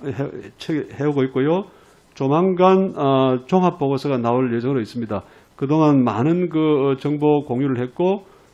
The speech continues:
또 학술 회의를 했고, 어, 저희들이 연구한 내용을 확산하는 그 노력을 해오고 있고요. 특히 할 것은, 어, 감염병 연구단을 만들어서, 어, 통계 예측 모델링하는 전문가들이 지금 결합이 돼 있고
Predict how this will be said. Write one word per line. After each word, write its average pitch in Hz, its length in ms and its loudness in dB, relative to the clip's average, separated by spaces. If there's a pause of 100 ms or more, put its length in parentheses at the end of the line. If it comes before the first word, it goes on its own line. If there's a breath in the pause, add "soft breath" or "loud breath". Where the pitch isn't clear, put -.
(160)
또 131 140 0
학술 151 380 -4
회의를 139 260 0
했고, 175 460 -4 (420 soft breath)
어, 127 440 -2
저희들이 151 380 0
연구한 147 380 2
내용을 143 520 2 (360 loud breath)
확산하는 165 600 -2
그 139 80 -2
노력을 139 340 0
해오고 127 220 0
있고요. 110 400 -2 (180)
특히 180 280 -4
할 151 140 4
것은, 156 380 -2 (600 soft breath)
어, 131 300 -2
감염병 175 680 4
연구단을 147 460 2
만들어서, 139 720 0 (580 soft breath)
어, 131 260 -2 (100)
통계 156 460 0
예측 143 360 2
모델링하는 170 580 4
전문가들이 156 580 0
지금 143 180 0
결합이 143 360 -2
돼 127 120 -2
있고 165 320 -2